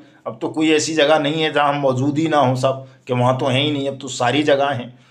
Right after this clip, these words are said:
तो सारी जगहों से मिल कर के जब आप सब भी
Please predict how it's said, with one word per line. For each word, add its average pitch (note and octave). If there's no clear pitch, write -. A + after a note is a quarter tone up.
तो A2+
सारी A#2
जगहों A#2+
से G#2
मिल A#2+
कर D3+
के G#2
जब A#2
आप C#3+
सब A#2+
भी C3+